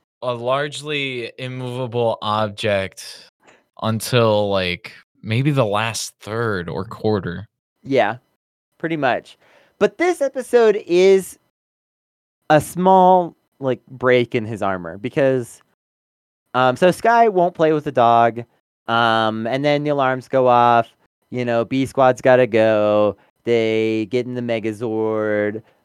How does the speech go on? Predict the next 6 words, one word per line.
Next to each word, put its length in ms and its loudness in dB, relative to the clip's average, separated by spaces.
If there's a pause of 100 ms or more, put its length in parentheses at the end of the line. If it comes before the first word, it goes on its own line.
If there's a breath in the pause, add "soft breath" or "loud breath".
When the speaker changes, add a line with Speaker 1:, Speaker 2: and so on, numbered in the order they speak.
Speaker 2:
Um, 640 0
there's 220 0
this 200 -8
monster 340 0
called 440 0
Wutox. 1200 0